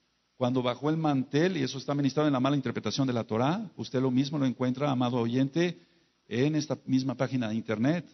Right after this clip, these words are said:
No se está refiriendo a que podemos comer de todo. Dentro de poco voy a iniciar las parashot otra vez de Bereshit,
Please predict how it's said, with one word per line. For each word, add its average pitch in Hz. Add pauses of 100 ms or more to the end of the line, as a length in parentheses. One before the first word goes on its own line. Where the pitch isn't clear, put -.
(200)
No 113
se 147
está 127
refiriendo 139
a 143
que 120
podemos 131
comer 127
de 113
todo. 139 (340)
Dentro 123
de 127
poco 165
voy 160
a -
iniciar 156
las 151
parashot 127
otra 147
vez 135
de 131
Bereshit, 123